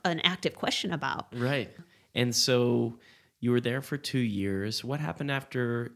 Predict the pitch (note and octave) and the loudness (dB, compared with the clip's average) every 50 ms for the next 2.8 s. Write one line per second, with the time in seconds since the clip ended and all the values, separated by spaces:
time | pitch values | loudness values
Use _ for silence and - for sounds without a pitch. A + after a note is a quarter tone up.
0 | _ - A2+ A#2 A#2 A2+ G#2+ G#2+ - - - - - - _ _ _ - A2 G#2+ | _ -4 -4 -2 0 2 0 0 -2 -6 -10 -10 -10 -10 _ _ _ -6 -6 -6
1 | - - G#2+ G2 F#2 A2 G#2+ G#2 G#2 G2 - - F2+ - - G2 F#2+ F#2+ - - | -4 -4 -6 -4 -4 -4 -4 -4 -2 -4 -4 -2 -4 -4 -6 -6 -10 -10 -10 -10
2 | G2 G2 G2 G2 - - - G2+ G2+ G2 F#2+ G2 F#2+ - - - | -8 -6 -6 -6 -6 -6 -6 -6 -6 -4 -6 -8 -8 -10 -12 -12